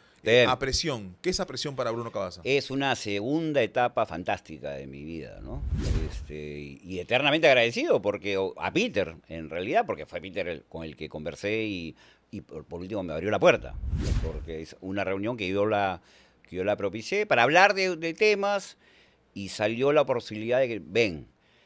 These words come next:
Speaker 1: Así es que eternamente agradecido a, a Peter, con quien no tenía una amistad de
Speaker 2: Pero habían jugado alguna vez, ¿no?
Speaker 1: Ah, sí, por
Speaker 2: Porque,
Speaker 1: supuesto.
Speaker 2: claro, claro.
Speaker 1: Siempre, no,
Speaker 2: Claro.
Speaker 1: nos conocíamos todo,
Speaker 2: Claro.
Speaker 1: pero no teníamos una amistad.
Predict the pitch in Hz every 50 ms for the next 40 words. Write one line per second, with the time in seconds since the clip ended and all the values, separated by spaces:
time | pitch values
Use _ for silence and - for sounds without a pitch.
0 | _ _ _ _ - 87 82 - - 98 92 - - 101 - 131 160 180 196 190
1 | 214 202 214 208 185 165 147 131 117 - - 160 165 170 170 170 156 143 127 110
2 | 101 - - 95 - - 156 185 220 - 185 165 147 107 - 147 131 139 143 160
3 | 208 220 - 180 170 180 185 190 185 190 185 180 170 156 143 127 117 110 110 110
4 | 104 - - - 190 208 202 170 135 123 113 110 107 104 104 104 101 101 95 107
5 | - - - - - - _ - - - - - 156 170 208 226 185 165 143 151
6 | 175 185 165 147 147 147 151 156 160 143 120 165 170 196 214 220 202 151 113 92
7 | 90 - 104 123 160 160 127 110 - 117 113 104 98 - - 107 120 131 117 117
8 | 107 87 82 87 85 113 104 87 87 80 - 82 82 - - 160 170 180 160 135
9 | 135 131 - 165 175 202 - - 202 202 220 220 226 220 247 247 226 151 120 135
10 | 135 135 127 117 - 139 147 175